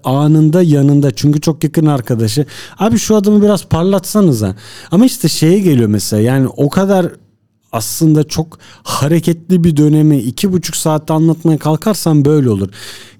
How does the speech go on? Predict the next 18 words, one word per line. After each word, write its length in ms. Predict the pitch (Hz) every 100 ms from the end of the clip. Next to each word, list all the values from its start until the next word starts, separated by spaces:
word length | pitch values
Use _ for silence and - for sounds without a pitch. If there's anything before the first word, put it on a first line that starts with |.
| -
Keşke 440 | 226 285 247 240
sadece 580 | 208 - 240 233 208 165
imparator 640 | - 196 190 196 196 208 202
olduktan 480 | 190 180 185 190
sonrasını 680 | 175 - 165 196 175 - 127
ya 140 | 135 151
da 60 |
imparator, 600 | 165 160 160 175 - 185
yani 360 | 160 147 139 123 - - _ 185
Notre 420 | 170 208 208 180
Dame'de 400 | 185 180 180 180 160 - - -
Paris'de 540 | 170 170 160 147 120 - _ _ _ _
tacı 320 | 160 175 170
giriyor, 380 | 175 165 156 190
film 280 | - 202 190
orada 300 | 185 175 175
bitsin 300 | 180 - 202
mesela. 540 | 170 135 113 92 87